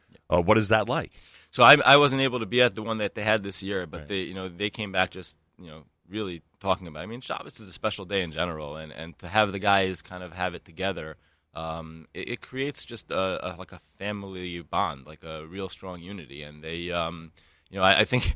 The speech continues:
Speaker 1: <laughs> I think it's an advantage that we have over, over anybody we're playing against. It's really the, the, you know, kind of the brotherhood and the, uh, and the camaraderie that these guys have. And I think, you know, having a Shabbos together enhances it. I think you see it across the, you know, entire,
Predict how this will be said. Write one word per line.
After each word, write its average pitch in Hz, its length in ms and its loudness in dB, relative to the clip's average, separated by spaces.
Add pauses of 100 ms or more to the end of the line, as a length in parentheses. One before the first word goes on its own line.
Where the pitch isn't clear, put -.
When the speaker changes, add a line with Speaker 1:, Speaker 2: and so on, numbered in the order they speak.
Speaker 1:
<laughs> - 100 -20
I 123 80 6
think 127 160 0
it's 107 100 -6
an 113 80 -2
advantage 87 520 0
that 87 120 -4
we 92 120 -4
have 82 260 -2
over, 87 500 -6
over 90 240 -8
anybody 101 360 -2
we're 92 120 -8
playing 101 280 -10
against. 69 340 -18
It's 76 180 -20
really 92 260 -10
the, 82 500 -16
the, 80 80 -20
you 82 100 -16
know, 82 160 -16
kind 90 160 -14
of 82 80 -16
the 80 60 -14
brotherhood 90 540 -4
and 82 200 -12
the, 78 240 -14
uh, 78 160 -6
and 71 140 -16
the 78 60 -16
camaraderie 85 480 -6
that 73 140 -18
these 82 140 -18
guys 82 240 -8
have. 92 220 -6
And 80 100 -14
I 78 40 -16
think, 85 180 -20 (400)
you 90 80 -14
know, 90 100 -6
having 92 240 -4
a 87 40 -10
Shabbos 92 360 0
together 85 460 -8 (340)
enhances 92 440 -2
it. 80 80 -12
I 78 40 -12
think 87 180 -20
you 92 60 -20
see 101 200 -6
it 90 240 -10
across 87 360 -6
the, 95 140 -16
you 87 340 -16
know, 85 200 -12
entire, 90 640 -6